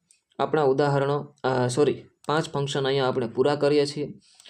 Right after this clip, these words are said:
આ જે પ્રેક્ટિસ છે એનો આપણે બધા ફંક્શન પૂરા થશે ત્યારે એક વીડિયો બનાવશું.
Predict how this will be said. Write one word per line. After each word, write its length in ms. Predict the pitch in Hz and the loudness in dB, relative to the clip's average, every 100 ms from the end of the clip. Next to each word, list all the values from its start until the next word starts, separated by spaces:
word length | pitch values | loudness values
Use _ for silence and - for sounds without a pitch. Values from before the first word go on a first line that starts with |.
| - _ _ - - | -20 _ _ -12 -6
આ 40 | |
જે 120 | 147 147 | 0 2
પ્રેક્ટિસ 520 | 143 139 - 156 156 | 2 0 0 0 0
છે 200 | 123 107 | -4 -4
એનો 180 | - 143 | -6 -2
આપણે 260 | 147 139 151 | 0 0 -2
બધા 280 | 127 127 147 | -2 -2 -2
ફંક્શન 360 | 135 131 131 | -4 -8 -6
પૂરા 220 | 123 131 | 0 0
થશે 280 | 123 123 127 | 0 -2 -4
ત્યારે 300 | 117 120 123 | -2 -2 0
એક 260 | 135 131 - | -2 -4 -8
વીડિયો 300 | 117 123 143 | -6 0 0
બનાવશું. 480 | 147 147 147 - | 0 -2 -4 -8